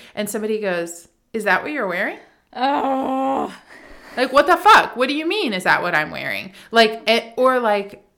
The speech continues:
Speaker 1: "Oh, you look cute." What? What the fuck do you really wanna say to me? You know, like, there's, people can sense, we can feel the energy behind something. So, like, part of,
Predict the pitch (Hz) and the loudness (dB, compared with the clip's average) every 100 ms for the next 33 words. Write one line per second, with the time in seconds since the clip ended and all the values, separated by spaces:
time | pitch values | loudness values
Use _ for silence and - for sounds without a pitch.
0 | _ - 320 453 165 - 214 _ _ _ | _ 2 2 2 -2 -6 -12 _ _ _
1 | _ 208 202 262 508 415 - - 208 175 | _ -12 -8 -2 -2 -2 -6 -14 -10 -6
2 | 185 339 - _ _ _ _ _ _ _ | -6 -6 -10 _ _ _ _ _ _ _
3 | _ _ _ _ _ - 196 233 415 - | _ _ _ _ _ -4 2 4 4 -2
4 | - _ _ _ _ 208 269 269 285 294 | -18 _ _ _ _ 4 4 4 0 2
5 | 302 247 269 269 277 262 240 233 285 269 | 0 -2 -4 -2 -2 -4 -6 -6 -4 -4
6 | 185 175 226 233 226 220 220 202 233 233 | -6 -6 -4 -2 -2 -4 -6 0 0 0
7 | - _ - 302 302 392 370 359 - - | -4 _ -4 -2 -2 -6 -4 -4 -6 -6
8 | 220 302 - 214 220 - 381 - - - | -4 -6 -8 -12 -8 -8 -8 -12 -18 -18
9 | - 220 294 359 370 370 - _ _ 190 | -10 -6 -4 -4 -6 -10 -20 _ _ -6
10 | 247 - 226 285 247 196 202 185 190 175 | -6 -2 -2 -2 -4 -6 -8 -8 -6 -6
11 | 170 - - - - - - - - - | -8 -12 -16 -16 -16 -16 -20 -20 -16 -2
12 | 254 254 240 220 - - 277 339 311 269 | 0 0 -4 -6 -12 2 2 4 2 0
13 | 233 - | -6 -16